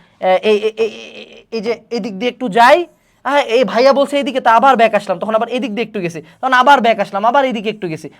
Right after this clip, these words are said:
আবার এইদিকে গেছি।" প্রতিদিন নতুন নতুন সাজেশন শুনে নতুন করে শুরু করি, but ultimately পথ কতটুকু গেছে, এইটুকু।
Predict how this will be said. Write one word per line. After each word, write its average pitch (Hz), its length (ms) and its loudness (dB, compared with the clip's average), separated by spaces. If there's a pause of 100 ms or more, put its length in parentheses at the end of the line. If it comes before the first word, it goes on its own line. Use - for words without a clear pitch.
(100)
আবার 294 220 6
এইদিকে 226 260 -2
গেছি।" 180 220 -10 (240)
প্রতিদিন 302 360 -4
নতুন 285 260 -4
নতুন 285 160 -6
সাজেশন 254 400 -2
শুনে 269 160 -10
নতুন 226 200 -8
করে 196 120 -4
শুরু 175 180 -10
করি, 131 200 -8 (280)
but 220 120 2
ultimately 277 380 0
পথ 277 260 2
কতটুকু 285 360 -4
গেছে, 240 220 -6
এইটুকু। 208 380 -8